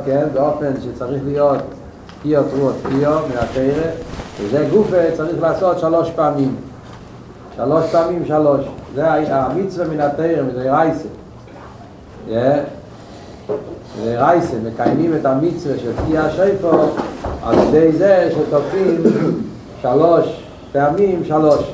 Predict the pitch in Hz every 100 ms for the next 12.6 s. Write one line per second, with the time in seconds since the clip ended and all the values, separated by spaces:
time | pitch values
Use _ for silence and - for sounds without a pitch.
0 | - 143 160 151 - 180 170 165 170 160
1 | 190 175 151 160 - 160 143 135 120 -
2 | - - - - - - - - - -
3 | 110 104 139 160 156 143 147 156 139 -
4 | - - - - - 107 104 151 156 143
5 | 135 139 151 - 151 131 123 139 147 131
6 | 107 120 147 170 180 - - - - -
7 | - - 101 104 156 160 143 131 120 156
8 | 147 139 123 139 117 127 143 139 - 117
9 | 139 127 107 107 117 - 160 170 - -
10 | - - - - - - - 101 104 147
11 | 147 143 160 196 180 170 160 156 151 -
12 | - - - - - 107